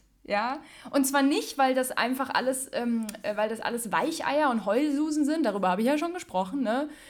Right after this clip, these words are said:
Nicht, weil etwa, ähm, die Frauen zu schwach sind, schwaches Geschlecht. Ja, die, die Person, die das in die Welt gesetzt hat, der würde ich am liebsten die Eier rausziehen. Ja, es ist auf jeden Fall ein Mann gewesen, der sowas rausgehauen hat. Schwaches Geschlecht.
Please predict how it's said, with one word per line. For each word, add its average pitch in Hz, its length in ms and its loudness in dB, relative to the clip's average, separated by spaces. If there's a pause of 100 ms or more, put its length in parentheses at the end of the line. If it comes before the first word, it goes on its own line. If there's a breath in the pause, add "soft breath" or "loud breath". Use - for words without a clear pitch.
(180 loud breath)
Nicht, 269 280 2
weil 254 220 4
etwa, 220 720 2
ähm, 208 360 -4
die 226 120 -4
Frauen 202 640 -2 (1040)
zu 254 200 0
schwach - 400 -2
sind, - 200 -4 (380)
schwaches - 540 -6
Geschlecht. 185 640 -6
Ja, 190 260 0
die, 214 560 0
die 320 300 0
Person, 254 400 2
die 220 100 -4
das 277 280 -2
in 254 120 2
die 226 120 2
Welt 214 240 0
gesetzt 190 400 -4
hat, 190 140 -4
der 214 120 -4
würde 220 140 -4
ich 226 80 -6
am 226 80 0
liebsten 214 300 -6
die - 100 -6
Eier 170 260 -2
rausziehen. 175 560 -6
Ja, 190 100 -2
es 214 100 -4
ist 247 120 -2
auf 214 140 4
jeden 208 180 -2
Fall 190 200 -4
ein 175 80 -8
Mann 180 220 -4
gewesen, 180 360 -10
der 175 100 -8
sowas 226 340 -6
rausgehauen 185 580 -4
hat. 185 140 -10
Schwaches 233 480 -6
Geschlecht. 208 480 -10